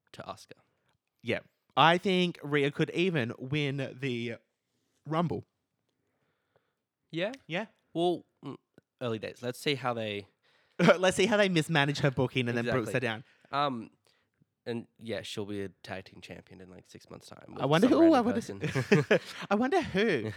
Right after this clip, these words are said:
Speaker 1: <laughs>
Speaker 2: Sarah Logan returns. <laughs>
Speaker 1: So, but yeah, I don't think we'll see her at all at Survivor Series.
Speaker 2: I think we'll see her the night after Survivor Series.
Speaker 1: Yeah, like, Raw, Asuka's gonna come out. She'll be like,
Speaker 2: Yep.
Speaker 1: "Nobody's ready for Asuka."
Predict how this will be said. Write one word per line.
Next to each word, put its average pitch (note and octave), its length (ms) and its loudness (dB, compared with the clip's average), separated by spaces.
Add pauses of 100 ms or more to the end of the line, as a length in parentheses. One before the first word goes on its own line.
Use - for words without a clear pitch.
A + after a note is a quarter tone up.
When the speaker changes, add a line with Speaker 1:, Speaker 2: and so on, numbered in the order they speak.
Speaker 1:
<laughs> - 120 -20
Speaker 2:
Sarah D3 380 8
Logan B2+ 360 4
returns. B2 420 4
<laughs> - 60 -20 (1600)
Speaker 1:
So, D3 160 -2 (260)
but D3+ 300 0 (200)
yeah, B2 240 -4
I B2 140 0
don't C#3+ 180 -2 (100)
think D3 200 -4
we'll C3+ 140 -6
see B2+ 260 -6
her A#2 280 0
at A2+ 80 0
all G#2+ 200 -2
at - 140 -10
Survivor A2 300 -4
Series. A#3+ 580 -8 (120)
Speaker 2:
I F#3+ 100 0
think F3+ 140 -2
we'll F3 60 2
see E3+ 160 4
her D#3+ 140 6
the D3+ 100 2
night B2+ 300 2
after A#2 200 0
Survivor A2+ 420 -4
Series. A2+ 260 -6
Speaker 1:
Yeah, G#2 100 -2 (320)
like, A2+ 180 -4
Raw, A#2 460 4
Asuka's G2+ 360 -8
gonna G2+ 160 -8
come G#2 200 -10
out. G2+ 220 -6
She'll G#2 140 -10
be G2+ 40 -6
like, G2+ 80 -4
Speaker 2:
Yep. A2 160 4
Speaker 1:
"Nobody's G2+ 460 -4
ready G2 180 -8
for - 160 -18
Asuka." A#2+ 640 0